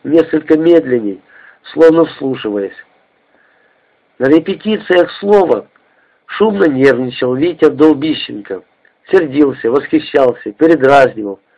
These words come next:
поправлял, показывал. Николай Михайлович только изредка спокойно прерывал неудачливого чтеца.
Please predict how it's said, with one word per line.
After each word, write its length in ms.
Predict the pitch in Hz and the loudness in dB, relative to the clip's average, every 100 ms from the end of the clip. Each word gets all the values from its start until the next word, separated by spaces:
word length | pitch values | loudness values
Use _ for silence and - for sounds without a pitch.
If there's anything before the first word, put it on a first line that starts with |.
| _ _ _ | _ _ _
поправлял, 680 | - 156 170 160 135 139 123 | -2 2 4 4 4 2 2
показывал. 760 | - 151 151 127 107 95 98 90 _ _ _ _ _ _ _ _ _ _ - | 2 0 2 0 0 -4 -12 -12 _ _ _ _ _ _ _ _ _ _ -6
Николай 440 | 135 156 175 190 | -2 2 4 2
Михайлович 600 | 196 180 214 202 160 131 | 2 2 2 2 0 -2
только 280 | 165 151 196 - - | 0 0 -2 -4 -4
изредка 500 | 196 147 131 - 131 | -4 -2 -4 -4 -6
спокойно 560 | - 151 175 185 143 | -4 -4 0 0 0
прерывал 500 | 131 123 123 123 151 | 0 0 2 4 4
неудачливого 800 | 143 123 117 143 143 - 135 135 | 2 0 0 0 0 -4 -4 -2
чтеца. 580 | 131 - 156 - 123 92 | -6 -8 -10 -6 -6 -6